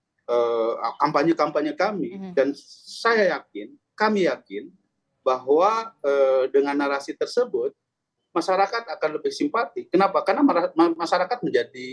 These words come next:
Speaker 1: eh, eh, apa, m-, m-, merasakan kepuasan dengan, <clears throat> eh, tingkat kepuasan publik yang sangat tinggi gitu
Speaker 2: Hmm.
Speaker 1: loh. Nah, jadi bukan tanpa alasan, di samping tentu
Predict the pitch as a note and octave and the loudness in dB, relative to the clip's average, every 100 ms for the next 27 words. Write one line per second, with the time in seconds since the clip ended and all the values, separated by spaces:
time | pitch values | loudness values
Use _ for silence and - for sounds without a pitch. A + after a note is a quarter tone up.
0 | C3 B2+ A2+ A#2 - A2+ - A2+ - A#2+ | -8 -4 -4 -6 -6 -8 -8 -16 -4 -2
1 | - F#3+ - _ _ D4 - C4+ - _ | 2 0 0 _ _ -12 -12 -16 -20 _
2 | - C#4+ - - G3 F3+ F3 C#3+ C#3+ C#3+ | 2 4 4 2 2 2 0 2 2 2
3 | A3+ C4+ _ _ _ - C#3 C#3 C#3 C#3 | -4 -4 _ _ _ 0 2 4 4 4
4 | - D#3+ C3+ - - A#2 A#2+ A#2 A2+ E2 | 2 2 2 -2 -6 0 2 2 0 -4
5 | - - - E3 E3+ E3+ F3 E3 D#3 D#3+ | -14 -14 -2 2 2 0 -2 0 0 0
6 | D#3 D3+ G#3 C4+ C3+ A#2 A#2 _ _ _ | -2 -4 -4 -2 -2 -2 -8 _ _ _
7 | _ - B2+ C3 F#3 A3+ - - G#2+ G#2+ | _ -4 -2 0 2 2 4 0 0 -4
8 | G2 E2+ D2+ _ _ _ - A#2 G#2+ _ | -4 -12 -14 _ _ _ 0 0 0 _
9 | _ _ D3+ C#4 F3+ C3+ C3 C3+ A#2+ A#2 | _ _ 2 2 2 0 0 2 0 2
10 | A#2 C#3 F#3 F3+ A#2 D#3 C#4+ C4+ B3 A3 | 2 2 0 0 -2 0 0 0 0 0
11 | - A#2 - - F2 C3+ | 0 -4 -4 -8 -6 -6